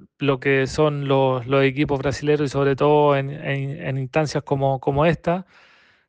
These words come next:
Así que, bueno, a confiar de que la U haga un gran, gran partido, que,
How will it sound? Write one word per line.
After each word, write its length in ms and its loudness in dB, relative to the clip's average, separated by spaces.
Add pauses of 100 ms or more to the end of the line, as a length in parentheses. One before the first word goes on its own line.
(120)
Así 300 0
que, 360 6
bueno, 460 4
a 180 4
confiar 920 2
de 200 -2
que 520 -2
la 120 2
U 160 4
haga 200 2
un 240 -6
gran, 320 -2
gran 200 -2
partido, 580 0
que, 520 -6